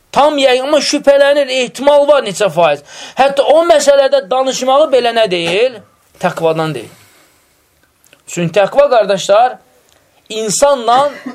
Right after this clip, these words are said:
Rəbbinin əzabının arası nədir? Maniyədir.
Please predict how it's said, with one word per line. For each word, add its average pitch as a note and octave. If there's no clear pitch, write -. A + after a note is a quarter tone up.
Rəbbinin B3
əzabının A3
arası G#3
nədir? G#3
Maniyədir. F#3+